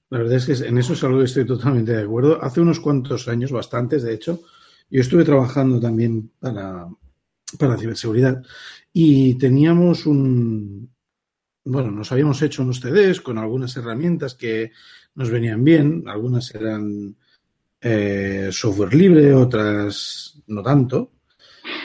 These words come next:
Eh, ¿cuáles serían las herramientas de, de la escena de hoy? O sea, un, un buen pentester, eh, en su sistema, ¿qué, qué tiene o qué lleva? O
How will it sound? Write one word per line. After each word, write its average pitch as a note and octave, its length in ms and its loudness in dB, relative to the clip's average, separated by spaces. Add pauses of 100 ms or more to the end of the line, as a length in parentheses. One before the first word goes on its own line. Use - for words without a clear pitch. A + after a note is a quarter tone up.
(140)
Eh, C#3 360 4
¿cuáles G3+ 280 4
serían F3+ 260 4
las C#3 180 0
herramientas A2+ 1080 -6
de, G#2 480 -4
de A2 160 -6
la A2+ 80 -2
escena G#2 440 0
de G2+ 160 -2
hoy? F2 260 -10 (560)
O - 20 -20
sea, G2 220 -6
un, B2+ 300 4
un C3+ 200 0
buen C3+ 480 2
pentester, D3+ 720 0 (460)
eh, A2+ 420 -2
en A#2 180 -2
su G#2 720 -2
sistema, E3+ 680 2
¿qué, A#2 320 -2
qué - 120 0
tiene F#2+ 340 -6
o F#2+ 200 -8
qué D3+ 140 2
lleva? G#2 460 -4
O F#2+ 200 -6